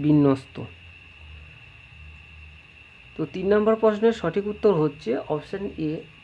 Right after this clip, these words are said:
প্রসার, মানে কোনো রাশিমালার সর্বোচ্চ স্কোর থেকে সর্বনিম্ন স্কোরের দৈর্ঘ্যকে বলা হয় প্রসার।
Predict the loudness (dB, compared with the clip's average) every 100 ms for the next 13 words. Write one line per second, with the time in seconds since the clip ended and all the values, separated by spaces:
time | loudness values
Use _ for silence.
0 | -6 -4 -4 -8 -12 -14 -20 -20 -20 -20
1 | -20 -20 -20 -20 -20 -20 -20 -10 -8 -6
2 | -4 0 2 2 0 0 -2 0 -4 -4
3 | -6 -8 -6 -10 -6 -6 -6 -6 -6 -4
4 | -6 -6 -8 -10 -8 -6 -4 -4 -4 -4
5 | -6 -4 -2 -2 -2 -6 -10 -14 -6 -6
6 | -6 -14